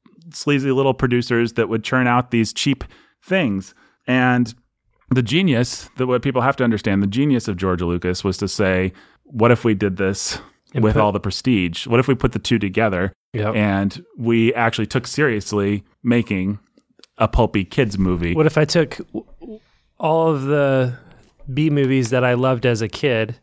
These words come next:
Speaker 2: and put all of Hollywood into making what would have been really cool,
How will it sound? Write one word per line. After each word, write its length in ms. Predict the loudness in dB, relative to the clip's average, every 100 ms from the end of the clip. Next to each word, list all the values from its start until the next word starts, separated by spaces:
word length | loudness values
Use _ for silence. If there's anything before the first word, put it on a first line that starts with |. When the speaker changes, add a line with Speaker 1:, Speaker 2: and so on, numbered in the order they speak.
| _ _ -2
Speaker 2:
and 260 | 0 0
put 320 | 0 -2 -2 -6 _ _ _
all 400 | -2 2 2 2
of 300 | 2 0 -4
Hollywood 760 | -2 0 2 2 2 0 -2 -6
into 240 | -6 -4 -2
making 640 | 0 0 0 0 0 -4 -8 _ -4
what 180 | -2 2
would 120 | 0
have 100 | 2
been 440 | 0 -2 -6 -2
really 360 | 0 2 2 -2
cool, 540 | -4 -4 -2 -4 -8